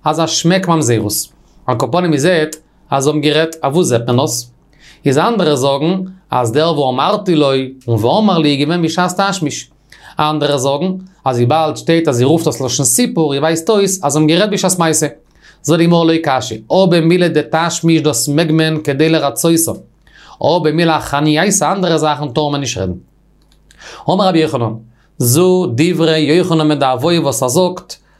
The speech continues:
אז די אלע זאכן, די קינדער קומען ארויס ביי דעם מיט די אלע זאכן. אבל אמרו חכמים, אין הלכה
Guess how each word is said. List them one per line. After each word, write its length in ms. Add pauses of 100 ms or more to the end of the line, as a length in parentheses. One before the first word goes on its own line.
(140)
אז 140
די 60
אלע 200
זאכן, 400
די 80
קינדער 280
קומען 200
ארויס 180
ביי 240
דעם 100
מיט 140
די 60
אלע 260
זאכן. 280 (600)
אבל 240
אמרו 340
חכמים, 720
אין 420
הלכה 420